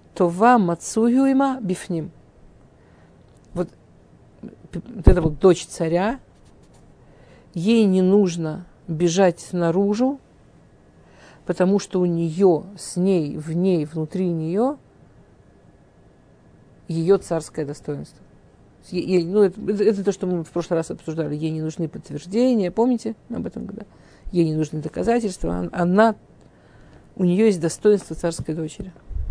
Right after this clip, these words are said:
Мы говорили об этом, да?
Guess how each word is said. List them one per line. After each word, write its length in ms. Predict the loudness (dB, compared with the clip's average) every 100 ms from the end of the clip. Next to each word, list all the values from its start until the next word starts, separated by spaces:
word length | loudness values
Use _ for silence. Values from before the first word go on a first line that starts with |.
| -8 -10 -12 -12 -14 -16 -20 -20 -20 -20 _ -20 -20 _ -20 _ _ _ _ -20 _ _ _ _ -20 -10
Мы 80 | 0
говорили 280 | 4 6 6
об 100 | 4
этом, 240 | 0 -2
да? 240 | -2 -2